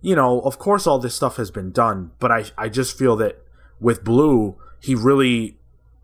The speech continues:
he really, like, brought the hammer down on that, you know? He, he didn't hit the nail on the head and that it was, like, on the nose. He just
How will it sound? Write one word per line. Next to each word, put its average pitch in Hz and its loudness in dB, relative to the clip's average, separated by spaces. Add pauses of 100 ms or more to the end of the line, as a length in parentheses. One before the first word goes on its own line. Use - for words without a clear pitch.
(400)
he 170 0
really, 151 4
like, 123 0 (440)
brought 139 4
the 127 -8
hammer 127 -2
down 101 -4
on 82 -14
that, 71 -18 (260)
you 120 -4
know? 110 -4 (760)
He, 107 -4 (140)
he 127 -6
didn't 165 2
hit 170 -4
the 147 0
nail 147 0
on 139 0
the 123 -4
head 143 0
and 127 -4
that 120 0
it 117 -2
was, 110 -4
like, 104 -2
on 117 -2
the 107 -4
nose. 117 0 (320)
He 139 -6
just - -2